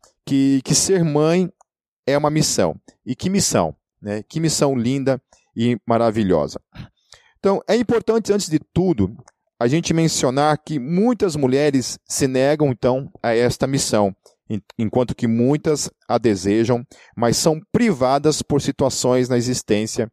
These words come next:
que as impedem. Então, eu até citei várias dessas mulheres, né, no contexto bíblico, que não podiam ter filhos, mas encontraram, de certa forma, o milagre no seu caminho,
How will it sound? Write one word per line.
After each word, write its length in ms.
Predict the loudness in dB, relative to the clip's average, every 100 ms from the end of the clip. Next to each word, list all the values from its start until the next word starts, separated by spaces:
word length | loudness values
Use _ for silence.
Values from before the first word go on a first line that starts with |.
| _ _ _
que 160 | 0
as 380 | 4 2 0 -8 -4
impedem. 560 | -2 0 2 2 0 -6
Então, 160 | -4 -2
eu 60 |
até 160 | 0 0
citei 440 | -2 -2 2 2 0 -12 -12
várias 360 | 0 0 2
dessas 240 | 0 -2 -2
mulheres, 520 | 0 2 2 2 0
né, 120 | -2
no 100 | -2
contexto 440 | -2 -2 -2 0 -2
bíblico, 560 | 0 0 0 -2 -2 -6 -10 -20 _
que 380 | -2 0 2 0
não 140 | 0 0
podiam 320 | 0 -2 -2
ter 180 | -2 -2
filhos, 380 | 0 2 2
mas 260 | 2 0 2
encontraram, 640 | -2 0 0 0 0 0
de 80 | 0
certa 320 | -2 0 0
forma, 300 | 0 0 0
o 40 | 0
milagre 540 | 0 2 2 2 -2
no 180 | -2 -2
seu 200 | 0 0
caminho, 480 | 0 -2 -2 -4